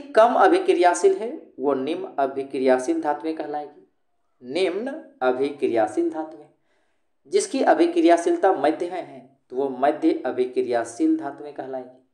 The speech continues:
और जो बहुत अधिक अभिक्रियाशील हैं वो उच्च अभिक्रियाशील धातुएं कहलाएगी। तो हम धातुओं को तब तीन वर्गों में यहाँ देखिए बांटे हैं। पहला निम्न अभिक्रियाशील धातुएं, दूसरा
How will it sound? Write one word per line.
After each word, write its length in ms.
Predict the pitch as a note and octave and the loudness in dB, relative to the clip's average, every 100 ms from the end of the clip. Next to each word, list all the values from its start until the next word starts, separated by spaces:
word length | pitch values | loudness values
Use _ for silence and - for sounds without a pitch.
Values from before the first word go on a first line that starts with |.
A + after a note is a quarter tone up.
| _ _ _ _ _ C3+ | _ _ _ _ _ 2
और 160 | C#3 | 2
जो 160 | C#3 D3 | 4 4
बहुत 460 | C#3+ D3+ F#3+ - - | 6 4 4 0 4
अधिक 320 | E3 A3 C4+ | 4 6 4
अभिक्रियाशील 760 | B3 A3 - F#3+ B3+ - C#3+ C#3 | 4 4 4 6 6 4 -4 -4
हैं 200 | A2+ - - _ - | -8 -12 -20 _ 0
वो 120 | B2+ | 2
उच्च 360 | B2+ E3+ F#3 F3+ | 2 2 2 2
अभिक्रियाशील 880 | B2 A#2+ A#2 B2+ A2+ A2+ A2+ D#3 D#3 | 0 0 -4 -4 -2 -2 0 -2 -2
धातुएं 340 | C#3+ C#3+ C#3+ | -8 -14 -16
कहलाएगी। 400 | C#3 B2+ B2+ B2+ _ _ _ _ _ _ _ _ - | -16 -16 -16 -20 _ _ _ _ _ _ _ _ 0
तो 80 | A#3+ | 2
हम 200 | C4 G#3+ | 4 4
धातुओं 440 | D#3+ D#3 F#3 A3 | 2 2 2 2
को 140 | A3 A3 | 2 4
तब 340 | G3 F#3+ - | 4 2 -4
तीन 140 | D3 D#3 | -6 0
वर्गों 300 | D3+ C#3+ D#3 | 2 2 -2
में 100 | D3 | -4
यहाँ 220 | C3 C#3 | -6 -4
देखिए 280 | C3+ B2+ - | -4 -6 -6
बांटे 300 | A#2+ A2 - | -6 -6 -8
हैं। 180 | C3 D#3+ _ _ _ _ _ _ _ _ - | -14 -16 _ _ _ _ _ _ _ _ -2
पहला 320 | D#3 E3 G3 B3 - - _ C3 | 2 4 4 2 -4 -18 _ -6
निम्न 320 | D#3 G#3+ A3 | -2 2 0
अभिक्रियाशील 920 | - C3 B2+ A#2 B2+ A#2+ A#2+ - E3 D#3 | 2 2 2 2 0 2 2 2 -2 -2
धातुएं, 360 | D#3+ D#3+ E3+ - _ A#2+ | -6 -6 -12 -14 _ -2
दूसरा 720 | D#3 D#3+ G3 A3 - - | 0 4 4 4 2 -12